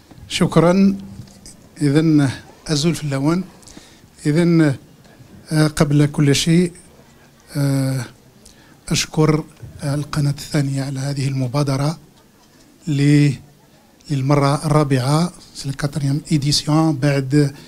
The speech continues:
آه، تيك جداد، لمسان، سيرايدي، اليوم بجاية. إذن شرف عظيم أن نستقبل اليوم هذه القناة بكل إطاراتها وأفرادها،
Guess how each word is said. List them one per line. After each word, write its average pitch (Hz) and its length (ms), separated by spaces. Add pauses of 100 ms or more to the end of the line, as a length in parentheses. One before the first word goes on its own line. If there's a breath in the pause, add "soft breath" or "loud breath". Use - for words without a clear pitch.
(340 soft breath)
آه، 147 120
تيك 147 220
جداد، 147 640
لمسان، 151 840
سيرايدي، 151 680
اليوم 151 640 (520 soft breath)
بجاية. 151 480 (520 soft breath)
إذن 170 360
شرف 160 500
عظيم 147 380 (260)
أن 143 600
نستقبل - 500
اليوم 156 420 (680 soft breath)
هذه 147 180
القناة 156 520 (240)
بكل 170 460 (420 soft breath)
إطاراتها 156 640
وأفرادها، 156 760